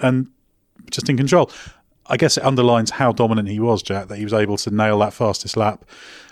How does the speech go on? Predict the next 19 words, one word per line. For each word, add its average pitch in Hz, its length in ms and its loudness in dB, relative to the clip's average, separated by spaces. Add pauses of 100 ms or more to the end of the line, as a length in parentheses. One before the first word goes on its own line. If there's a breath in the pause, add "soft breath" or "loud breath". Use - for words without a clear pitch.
lap - 160 -2
fifty-three 110 420 -2
of 104 60 0
fifty-five 110 640 0
on 104 240 0
hards 107 380 0
that 113 40 -4
I 107 60 -6
think 117 180 -6
started 107 300 -4
the 104 80 -6
lap 107 240 -2 (160)
with 110 200 -12 (200)
twenty-six - 500 -6
laps, - 400 -8
uh, 92 120 -10 (520 loud breath)
under 113 180 0
their 104 140 2
belt, 110 340 -2